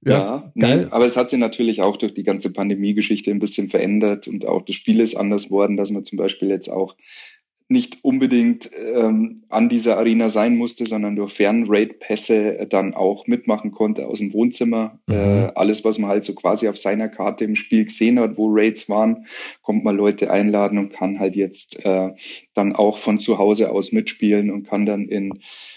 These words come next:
Speaker 2: Amerika ein Raid mitmachen mit Leuten
Speaker 1: Mhm.
Speaker 2: oder in Japan oder in wo auch immer du willst.
Speaker 1: Also das heißt, einer ist dort und das reicht,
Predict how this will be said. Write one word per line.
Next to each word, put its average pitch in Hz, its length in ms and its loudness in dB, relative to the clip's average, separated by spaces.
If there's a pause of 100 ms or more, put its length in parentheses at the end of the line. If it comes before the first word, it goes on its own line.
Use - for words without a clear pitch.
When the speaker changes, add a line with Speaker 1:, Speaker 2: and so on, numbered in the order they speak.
Speaker 2:
Amerika 110 560 4
ein 98 120 -2
Raid 101 220 0
mitmachen 101 480 -2
mit 92 140 -6
Leuten 95 460 0
Speaker 1:
Mhm. 104 120 -6
Speaker 2:
oder 95 420 0
in 104 160 0
Japan 95 600 -2
oder 101 320 -2
in 98 420 -6 (840)
wo 277 280 2
auch 117 260 2
immer 113 240 2
du 92 160 -4
willst. - 380 -4 (260)
Speaker 1:
Also 143 220 0
das 160 240 0
heißt, 170 340 0
einer 180 500 2
ist - 200 -2
dort 151 260 0
und 202 260 0
das 131 220 -2
reicht, 123 720 -2